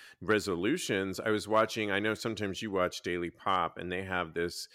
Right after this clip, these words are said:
dating expert on there, and she ju-, addressed the dating thing, and she said, "One thing to do is change or pivot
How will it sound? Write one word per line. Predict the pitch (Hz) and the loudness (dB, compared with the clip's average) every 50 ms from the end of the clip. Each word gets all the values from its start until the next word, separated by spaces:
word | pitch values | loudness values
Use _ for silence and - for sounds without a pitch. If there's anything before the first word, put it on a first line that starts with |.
| - - - - _ - | -20 -20 -20 -14 _ 0
dating | 113 110 110 101 107 104 101 - | 2 4 4 4 2 2 0 0
expert | - 101 98 - - - - 101 92 90 - - | 0 0 0 0 -4 -8 -2 0 0 0 0 0
on | - 90 92 95 98 95 | 0 2 2 2 2 0
there, | 90 87 82 82 | 2 2 2 2
and | 78 - - 104 107 - | 0 0 -2 -4 -4 -2
she | - - 147 139 | -2 -2 -2 -2
ju-, | 123 147 156 160 - | 0 0 0 0 0
addressed | 156 120 - - 123 139 165 156 - - - - - _ _ - | -2 -4 -2 0 2 2 2 0 -4 -10 -12 -14 -16 _ _ 0
the | 127 120 | 0 0
dating | 107 - 123 117 127 143 156 151 139 127 110 92 | 2 2 2 2 4 2 2 0 0 0 -2 -4
thing, | - - 107 95 92 92 92 92 92 | -4 -2 0 2 2 2 0 0 -2
and | 101 110 104 | -4 -4 -4
she | - - 117 | -4 -4 -4
said, | - - 123 113 107 | -2 0 0 0 0
"One | 98 113 117 127 139 127 | 0 0 0 0 -2 -4
thing | 143 143 139 | -4 -6 -6
to | 113 110 | -8 -8
do | 92 117 120 113 110 | -4 0 0 2 2
is | 104 92 - | 2 0 -4
change | - - - 107 107 110 113 117 113 92 - - | -6 -4 -2 -2 0 0 0 -2 -2 -4 -4 -6
or | 98 87 | -6 -8
pivot | _ - 107 117 117 98 104 95 95 90 | _ -6 -4 -2 0 2 2 2 2 0